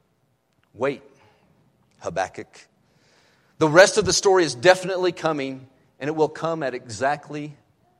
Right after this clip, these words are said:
the right time." And then,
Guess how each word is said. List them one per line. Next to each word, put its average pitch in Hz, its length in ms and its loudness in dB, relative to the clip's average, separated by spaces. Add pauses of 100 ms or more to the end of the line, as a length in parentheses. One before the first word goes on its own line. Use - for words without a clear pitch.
(320)
the 107 100 -10
right 107 420 -4
time." 78 340 -16 (2000)
And 117 140 -6
then, 151 460 0